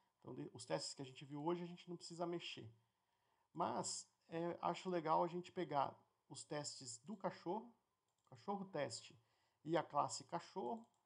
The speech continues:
e todo lugar que tiver declaração explícita, como a gente tá vendo aqui, a gente vai, deve trocar pra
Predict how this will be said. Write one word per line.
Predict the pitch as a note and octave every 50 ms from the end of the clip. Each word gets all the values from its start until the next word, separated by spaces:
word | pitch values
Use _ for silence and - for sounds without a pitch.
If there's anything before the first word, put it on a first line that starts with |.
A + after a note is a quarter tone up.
| _ _ _ _ _ _ _
e | - E3+
todo | - - A#3+ C4 B3+ C4+
lugar | B3 A#3+ G#3 F3+ F3 F3 F3 E3+
que | - - E3
tiver | - - F#3 F3 C#3+ B2+ C#3 C#3 C3+ C3 - - - - _ _ _ _ _ _ _ _ _ _
declaração | - C3 C#3+ - - D3+ D3 C#3+ C#3+ C#3 - - - - B2+ B2 A#2+ B2+ - - - _ _ _ _ _ _ _ _ _ _ _ _ _
explícita, | - D3 - - - _ F#3 G3 A#3 - - - - - B2
como | A2+ C3+ C3 B2+
a |
gente | A#2 B2+ B2 A#2
tá | - A#2+
vendo | A#2+ A2 A#2+ A#2+ A#2 A#2
aqui, | A2 - - G#3 A3 - _ _ _ _ _ _ _ _ _
a | - C#3
gente | - D3 D3 C#3+ - C#3+
vai, | C#3 C#3+ D3 C#3+ D3 - _ _ -
deve | D3 C#3 C#3+ C#3+
trocar | - D#3 D3 C#3+ - C#3 C3+ C3 -
pra | - C#3+ C#3